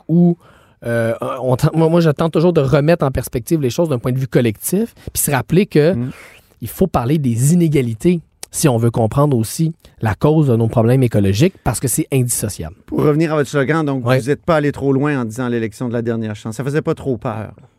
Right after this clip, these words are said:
Speaker 1: Mais moi, je pense qu'il y a beaucoup de jeunes qui, euh, que c'est ça, euh, qui pensent. <laughs> Puis ils se, ils se, ils se sentent rejoints par ça. Euh, c'était l'élection de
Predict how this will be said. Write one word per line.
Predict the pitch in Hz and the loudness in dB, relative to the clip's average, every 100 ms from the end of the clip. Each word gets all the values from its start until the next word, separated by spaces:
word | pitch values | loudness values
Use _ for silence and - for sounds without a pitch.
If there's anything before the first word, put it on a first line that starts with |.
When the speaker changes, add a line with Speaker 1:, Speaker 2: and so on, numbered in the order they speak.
| - | -8
Speaker 1:
Mais | 151 | 0
moi, | 170 | 2
je | 202 | 4
pense | 165 | 2
qu'il | - 123 117 | 2 2 4
y | 110 | 2
a | |
beaucoup | 113 117 | 0 -2
de | 113 | -2
jeunes | 113 143 143 135 | 2 4 2 0
qui, | - 123 120 117 120 131 _ 90 | -2 0 4 4 2 0 _ -10
euh, | 76 71 82 117 | -10 -10 -10 -8
que | 120 | -6
c'est | 107 | -4
ça, | 120 127 | -4 -2
euh, | 120 117 113 101 101 | 0 0 -2 -4 -8
qui | - | -6
pensent. | 170 175 98 - 160 | -2 -2 -4 -2 0
<laughs> | 123 | 0
Puis | 151 | -6
ils | 127 | -4
se, | 143 | -4
ils | 127 | -4
se, | - | -4
ils | 143 | -2
se | 127 127 | -2 -2
sentent | 135 117 | -2 0
rejoints | 127 123 127 135 | 2 2 4 2
par | 127 107 | 0 -2
ça. | - 120 196 - - - - | 0 2 2 0 -16 -20 -8
Euh, | 107 | -4
c'était | - 160 117 214 | 0 0 2 2
l'élection | 190 120 113 - 139 135 135 _ _ _ | 2 0 -4 -4 0 0 -2 _ _ _
de | 127 | -6